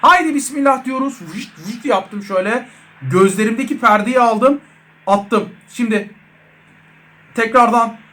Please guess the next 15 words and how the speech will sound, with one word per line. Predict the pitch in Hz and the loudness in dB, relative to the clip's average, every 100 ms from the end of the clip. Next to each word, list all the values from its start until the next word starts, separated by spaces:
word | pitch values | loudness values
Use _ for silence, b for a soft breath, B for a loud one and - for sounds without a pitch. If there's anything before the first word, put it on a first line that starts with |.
| - | -14
içeriye | - 233 254 | -8 0 0
baktı. | 240 240 262 233 - - _ - | 2 0 -2 -2 -4 -20 _ -4
Attı | 208 214 | -4 -2
pasını. | 269 247 233 233 - - - _ 190 | -4 -4 -4 -6 -8 -20 -20 _ 2
Verdim. | 220 240 262 240 - _ _ _ _ _ _ _ _ _ _ _ _ _ 160 | 4 4 0 -4 -10 _ _ _ _ _ _ _ _ _ _ _ _ _ -4
Bir | 269 285 | -2 2
pas | 262 254 | 0 2
daha. | 254 247 247 - - - | 0 2 -2 -4 -20 -2
Pogba. | 240 277 - 269 277 262 - _ | 2 2 4 6 6 2 -8 _
O | 185 | -6
bug'ı | 202 208 202 | -4 -4 -4
kullanamadık. | 214 208 202 196 151 - _ _ _ _ _ _ _ | -4 0 0 0 -6 -12 _ _ _ _ _ _ _
Santra | - 214 240 240 226 | -2 0 2 2 0
bug'ını | 214 220 247 | 0 -2 -4
kullanamadık. | 233 220 220 220 226 233 | -2 0 0 0 -4 -6